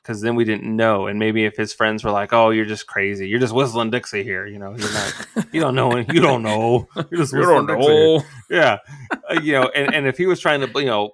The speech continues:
Speaker 1: uh, crying wolf kind of thing, I think that would have been more of an impact. Um, but you're right. From, from the beginning, we were led to believe that this guy was a crazy person. Even when he caught, 'cause, uh, one of the, the Hollywood tricks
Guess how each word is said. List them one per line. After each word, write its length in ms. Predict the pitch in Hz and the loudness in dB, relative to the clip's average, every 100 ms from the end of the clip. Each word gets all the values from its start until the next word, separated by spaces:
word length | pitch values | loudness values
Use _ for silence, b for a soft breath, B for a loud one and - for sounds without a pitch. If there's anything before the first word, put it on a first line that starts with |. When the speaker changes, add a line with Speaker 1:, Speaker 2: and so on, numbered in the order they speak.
| - | -10
Speaker 1:
uh, 420 | 107 - 80 85 _ _ _ _ _ | -10 -10 -12 -14 _ _ _ _ _
crying 420 | - 156 123 117 | -2 0 0 -2
wolf 320 | 139 202 - | 2 2 0
kind 180 | _ 110 | _ -6
of 120 | 101 | -6
thing, 260 | - 98 98 | -6 -8 -8
I 100 | 117 | -10
think 200 | 127 123 | -10 -4
that 160 | 117 101 | -4 -4
would 100 | 107 | -6
have 120 | 101 | -6
been 140 | 104 | -8
more 200 | 104 107 | -4 -4
of 80 | 101 | -4
an 100 | 101 | -6
impact. 680 | 110 104 98 90 _ - - _ _ _ _ _ 107 | -8 -8 -12 -12 _ -20 -20 _ _ _ _ _ -12
Um, 500 | 101 87 85 92 110 _ | -8 -8 -10 -14 -20 _
but 600 | 120 120 107 - - - _ _ | -8 2 2 2 -6 -20 _ _
you're 340 | _ 131 123 | _ -4 -2
right. 400 | 110 123 101 - | 0 0 0 -2
From, 300 | - 120 110 | -6 -4 -4
from 320 | 110 123 127 113 | 0 0 0 -4
the 80 | |
beginning, 720 | 104 104 107 135 120 107 104 104 | -6 -8 -2 0 2 -2 -6 -6
we 180 | 113 104 | -4 -2
were 380 | 104 101 104 107 | 0 0 -2 -4
led 240 | 117 113 | 0 0
to 60 | 110 | -2
believe 340 | 104 104 101 | -2 -2 -2
that 120 | - _ | -8 _
this 120 | 110 | -10
guy 160 | 107 95 | -6 -6
was 140 | 95 | -6
a 60 | 98 | -12
crazy 340 | 110 104 98 | -10 -10 -10
person. 320 | - 95 - | -16 -20 -14
Even 180 | 170 175 | -10 -6
when 100 | 170 | -6
he 40 | 151 | -6
caught, 260 | 143 147 | -4 -4
'cause, 220 | - 156 - B B B - | -2 -6 -8 B B B -2
uh, 220 | 151 135 | 2 2
one 180 | 131 247 | 2 2
of 120 | 240 | 2
the, 220 | 139 120 | 2 0
the 80 | 123 | 0
Hollywood 460 | 117 151 143 123 117 | 0 2 2 -2 -4
tricks 340 | - 127 - | -6 -6 -6